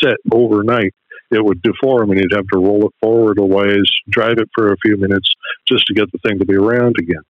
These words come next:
So there was no way you could depend on that sidewall or that wheel, that steel or Bud wheel, to be a me-, reliable measurement surface.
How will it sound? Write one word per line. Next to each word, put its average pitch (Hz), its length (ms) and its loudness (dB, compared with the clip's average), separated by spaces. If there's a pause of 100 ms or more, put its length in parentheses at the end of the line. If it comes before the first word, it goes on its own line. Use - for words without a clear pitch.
(340)
So - 100 0
there 101 80 4
was 101 140 0
no 117 180 2
way 120 220 4
you 113 200 4
could 104 120 -6
depend 117 480 -2
on 98 200 0
that 98 180 -2 (200)
sidewall 104 760 0
or 120 220 2
that 110 340 -2
wheel, 120 300 2
that 92 180 -2 (340)
steel 113 440 2
or 104 180 2
Bud 104 320 -2
wheel, 110 360 2 (720)
to 101 800 4
be 113 120 4
a 104 160 2
me-, 107 260 0 (140)
reliable 107 440 2
measurement 117 420 -2
surface. 87 200 0